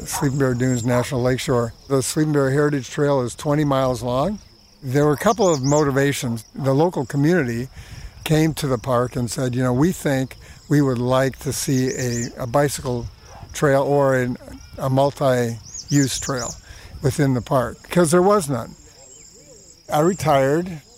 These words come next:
and I was looking for a way to, uh, give back.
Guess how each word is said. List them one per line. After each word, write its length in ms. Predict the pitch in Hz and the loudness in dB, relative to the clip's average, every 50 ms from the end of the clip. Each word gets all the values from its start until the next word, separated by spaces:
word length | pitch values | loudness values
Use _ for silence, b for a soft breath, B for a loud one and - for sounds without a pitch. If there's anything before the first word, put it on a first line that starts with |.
| - _ _ - | -20 _ _ -6
and 280 | 143 135 131 135 131 127 | -4 -2 -2 -2 -2 -2
I 60 | 131 | -2
was 240 | 135 135 127 113 123 | -2 -2 -4 -6 -6
looking 320 | 131 143 139 - 156 139 | -6 -6 -6 -6 -8 -10
for 440 | 127 - 156 147 143 139 143 131 135 | -8 -4 -2 0 2 2 2 0 -2
a 120 | - - 131 | -4 -4 -4
way 340 | 127 131 135 135 139 139 131 - | -2 -2 -2 -2 -2 -4 -6 -8
to, 360 | - 151 139 135 131 127 127 123 | -8 -6 -4 -4 -2 -2 -2 -2
uh, 140 | 123 123 | -2 -4
give 260 | 120 117 143 147 139 135 | -2 -2 -2 -2 0 2
back. 320 | 147 139 139 160 226 | 2 4 4 4 2